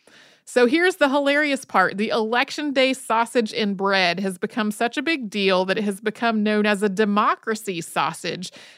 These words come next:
And the most recent federal election, it was trending hashtag democracy sausage. I would encourage everyone in the U S to exercise their democratic right to vote next year and perhaps partake in a democracy sausage.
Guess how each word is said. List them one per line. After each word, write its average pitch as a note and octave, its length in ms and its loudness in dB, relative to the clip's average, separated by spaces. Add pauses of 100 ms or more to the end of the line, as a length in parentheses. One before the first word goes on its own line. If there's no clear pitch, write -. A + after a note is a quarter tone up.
(120)
And G3 140 -4
the G3+ 60 -2
most A3+ 280 0
recent A3 460 -6
federal G3+ 360 2
election, G3 460 -2
it F#3+ 140 -2
was F#3+ 180 -4
trending C#4+ 680 -2
hashtag G#3 720 -2
democracy G3 600 -2
sausage. F3+ 640 -4 (480)
I F3+ 100 -4
would G3 120 -2
encourage G#3 420 0
everyone D4 400 2
in A#3 60 0
the A3 100 0
U G3+ 180 0
S G3 200 0
to D#3 100 -8
exercise F#3 520 -2
their G3 60 -6
democratic F3+ 540 -4
right F3 220 -4
to F#3+ 100 -14
vote B3 220 2
next B3+ 280 -4
year A3+ 220 2 (260)
and D4+ 220 0
perhaps B3+ 420 2
partake G#3 480 -2
in B3+ 140 2
a C#4+ 100 2
democracy D#4+ 680 2
sausage. G#3 800 0